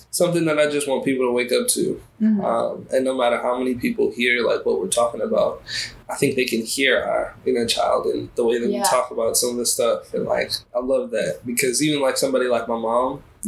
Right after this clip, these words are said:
Speaker 1: I
Speaker 2: Mm-hmm.
Speaker 1: know some of the goals that she had as a kid and how that was shot down. And
Speaker 2: Yeah.
Speaker 1: well, she was a principal of a high school.
Speaker 2: Oh,
Speaker 1: People
Speaker 2: wow.
Speaker 1: thought that was, like, so amazing.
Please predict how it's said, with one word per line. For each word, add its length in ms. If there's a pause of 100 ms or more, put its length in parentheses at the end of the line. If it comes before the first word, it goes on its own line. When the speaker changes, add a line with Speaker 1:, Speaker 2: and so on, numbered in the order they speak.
Speaker 1:
I 60
Speaker 2:
Mm-hmm. 80
Speaker 1:
know 200
some 260
of 60
the 60
goals 380
that 100
she 180
had 200
as 100
a 60
kid 420 (100)
and 160
how 220
that 140
was 120
shot 280
down. 420 (260)
And 280
Speaker 2:
Yeah. 200 (460)
Speaker 1:
well, 140
she 200
was 220
a 80
principal 460
of 100
a 60
high 140 (100)
school. 340 (180)
Speaker 2:
Oh, 80
Speaker 1:
People 280
Speaker 2:
wow. 80
Speaker 1:
thought 220
that 100
was, 120
like, 220
so 320
amazing. 640